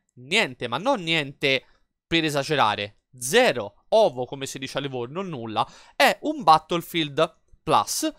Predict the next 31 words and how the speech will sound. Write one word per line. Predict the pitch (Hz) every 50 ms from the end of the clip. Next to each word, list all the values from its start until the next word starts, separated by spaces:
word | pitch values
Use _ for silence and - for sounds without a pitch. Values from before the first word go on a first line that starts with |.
| _ _ -
è | - 262
un | 269 294 311
Battlefield | 311 330 311 311 311 - 311 311 - - 320 311 269 202 202
dove | 214 220 226 208
non | 202 185 190 175
si | - 202
può | 214 202
fare | - - 143 117 107 120
sinistra-destra, | 131 - 185 208 202 - - 156 143 117 101 110 - - 226 269 269 _ _ _ _
strafe, | - - - - 131 107 117 - - - 294
non | 294 302
si | - - 196
possono | 160 165 - - 175
fare | 175 - 139 113 123
le | 147
scivolate | 165 - - 285 294 254 147 139 - 269 277 - - - _
e | - 320
si | 285 - 359
muore | 285 175 156 180
con | 202 - 277 247
un | 180
colpo. | - - 120 110 104 - - 113 110 - _ _ _ _ _ _ _ _ _ _ _ _ _ _ _ _ _ _ _ _ _ _ _ _ _ _ _ _ _ _ _ _
Me | -
lo | 143 139
potete | - 135 135 131 143
consentire? | 151 165 147 - 139 120 - 131 131 131 139
Si | - - 285
muore | 262 254 240 247 233
con | - 226
due | 202 180
colpi, | - - 123 117 117 - 120 113 -